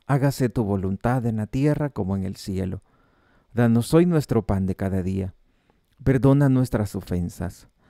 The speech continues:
como también nosotros perdonamos a los que nos ofenden. No nos dejes caer en tentación,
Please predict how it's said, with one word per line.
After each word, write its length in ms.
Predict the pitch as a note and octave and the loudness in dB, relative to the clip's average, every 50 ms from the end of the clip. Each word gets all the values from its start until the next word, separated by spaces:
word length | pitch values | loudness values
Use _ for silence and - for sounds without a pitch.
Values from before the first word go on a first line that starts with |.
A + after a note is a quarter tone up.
| _ _ _ _ _ - | _ _ _ _ _ -2
como 220 | - B2 B2+ B2+ A#2+ | 0 2 4 4 6
también 360 | - C3+ C3 B2+ C3+ C3+ C#3+ | 6 4 4 4 4 4 4
nosotros 520 | C#3+ C3+ - - C3+ - - D#3+ D#3+ - | 2 2 4 2 2 4 4 2 2 2
perdonamos 760 | - C3+ A#2 G#2+ A2 G#2+ A2 A#2 A2+ A#2+ C3 C3 B2+ B2+ - | 2 0 2 2 2 2 4 4 4 4 4 4 2 2 0
a 80 | C3 A2 | 0 0
los 180 | G#2+ A2 G#2+ - | 0 0 0 0
que 140 | - G#2 | -2 0
nos 240 | G2 G2+ G2 F#2 - | 0 0 -2 -2 -4
ofenden. 560 | G#2 G2 - G#2 F#2+ F#2+ F#2+ F#2 F#2+ F#2 G2 _ _ _ _ _ _ _ _ - _ _ _ - | -6 -6 -4 -4 -4 -4 -2 -4 -6 -8 -8 _ _ _ _ _ _ _ _ -20 _ _ _ -4
No 180 | - B2 D3 E3+ | 2 4 6 6
nos 140 | F3 F3 D3 | 6 6 4
dejes 380 | E3+ E3 - - D3+ - - | 4 0 0 -2 -6 -6 -4
caer 340 | - B2 G#2+ G#2+ A2 A2+ A2+ | -4 0 2 4 4 4 2
en 120 | A2 G#2 | 0 0
tentación, 760 | - B2+ B2+ C3+ - E3 D#3+ - - D3+ D3 D3+ D#3+ E3 D3+ | 0 0 0 2 2 0 0 2 2 2 2 2 2 -2 -6